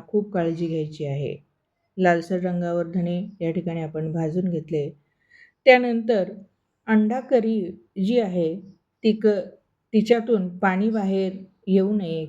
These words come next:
किंवा भाजी एकीकडे आणि पाणी एकीकडे होऊ नये, मसाल्याला एक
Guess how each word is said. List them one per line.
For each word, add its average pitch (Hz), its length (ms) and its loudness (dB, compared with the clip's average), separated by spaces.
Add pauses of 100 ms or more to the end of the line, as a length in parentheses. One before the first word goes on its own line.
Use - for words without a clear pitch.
किंवा 185 220 2
भाजी 180 500 0
एकीकडे 170 480 -2
आणि 175 280 -2 (120)
पाणी 185 320 2
एकीकडे 170 500 -2 (560)
होऊ 214 240 12
नये, 160 300 -4 (640)
मसाल्याला 226 540 0
एक 214 240 -2